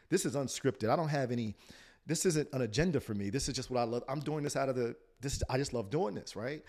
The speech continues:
So if you are a leader, if you are in a position to help people and to motivate people to perform,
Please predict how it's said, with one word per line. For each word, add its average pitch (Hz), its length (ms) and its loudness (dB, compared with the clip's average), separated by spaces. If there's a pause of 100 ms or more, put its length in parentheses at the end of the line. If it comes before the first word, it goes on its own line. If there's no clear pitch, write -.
(220)
So 139 360 6 (840)
if 113 180 6
you 170 260 6
are 147 440 8
a 123 60 2
leader, 131 500 2
if 117 160 -8
you 156 200 -4
are 147 220 2
in 139 200 -6
a 127 40 -6
position 131 460 -2
to 113 40 0
help 135 280 -2
people 147 240 -4
and 113 80 -2
to 107 40 -2
motivate 131 320 -2
people 143 160 -6
to - 60 -16
perform, 117 500 -4